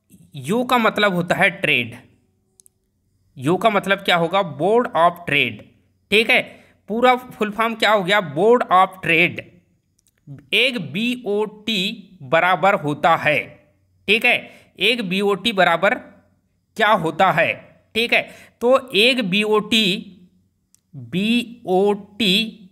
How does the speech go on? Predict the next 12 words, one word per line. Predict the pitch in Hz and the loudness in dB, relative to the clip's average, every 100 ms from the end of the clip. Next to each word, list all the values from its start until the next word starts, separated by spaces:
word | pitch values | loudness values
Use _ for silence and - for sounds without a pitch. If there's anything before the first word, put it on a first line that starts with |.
| _ _ _ _ - 139 | _ _ _ _ -16 -2
Board | 196 220 | 0 4
of | 202 214 - - _ _ | 2 2 -4 -20 _ _
Trade | 185 214 196 | 0 0 0
Unit | 202 202 190 | -2 -2 0
बराबर | 170 165 185 202 | 0 2 2 2
होता | 190 156 170 185 | 2 -2 0 2
है | 160 165 214 - _ _ _ _ _ _ - _ _ _ _ _ - _ _ _ _ _ _ _ _ - | 2 0 -4 -14 _ _ _ _ _ _ -20 _ _ _ _ _ -20 _ _ _ _ _ _ _ _ -2
किलोवाट, | 202 208 240 262 254 156 165 170 131 - - _ _ _ _ _ _ _ _ _ | 2 4 6 4 2 2 4 4 0 -10 -20 _ _ _ _ _ _ _ _ _
किलोवाट | 175 190 220 196 185 196 | -4 -2 2 4 2 -2
आवर | - 147 180 165 170 170 - - _ _ - | -2 2 4 4 4 2 -4 -20 _ _ -20
divided | 131 196 214 220 233 254 | -8 -2 2 2 2 0
by | 208 190 220 | 2 0 0